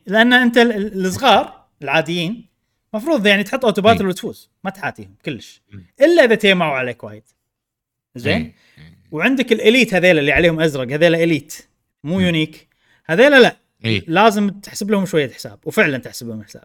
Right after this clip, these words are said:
Speaker 2: إيه.
Speaker 1: وعندك اليونيك أنمي، لا، هذا تدخل عليه جد. عرفت؟
Speaker 2: إيه.
Speaker 1: يعني هذيل
Speaker 2: إيه.
Speaker 1: أوكي، تقد-، فالوضع الحين نورمال مضبط كذي.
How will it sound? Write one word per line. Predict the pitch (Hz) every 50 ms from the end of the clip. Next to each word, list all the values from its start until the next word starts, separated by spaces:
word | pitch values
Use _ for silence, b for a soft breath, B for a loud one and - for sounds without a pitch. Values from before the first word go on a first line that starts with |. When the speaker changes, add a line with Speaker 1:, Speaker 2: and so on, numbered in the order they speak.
| _ _ _
Speaker 2:
إيه. | 107 101 90 82 87 _
Speaker 1:
وعندك | 151 156 190 294 359 370 - -
اليونيك | 285 294 294 320 330 - -
أنمي، | 269 294 330 349 359 359 302
لا، | 214 170 127 135 160
هذا | 147 147
تدخل | 131 190 - - 175 156
عليه | 139 165 170
جد. | 156 - 117 98 - _ _ _ _ _ _ _ _ _ _ _ _ _ _ _ _ _ _ _ _ _ _ _ _ _
عرفت؟ | 123 131 202 95
Speaker 2:
إيه. | - 226
Speaker 1:
يعني | 196 220 262
هذيل | 262 285 302 302 294 285
Speaker 2:
إيه. | 285
Speaker 1:
أوكي، | 285 - 190 165
تقد-، | - 196 165 - 214 -
فالوضع | - - 262 277 247 240 226 220 254 240 - 202 214 240 285 302 - 202
الحين | 185 185 269 269 220 220
نورمال | 269 302 302 302 277 247
مضبط | 208 202 220 180 156 156 - -
كذي. | 120 107 107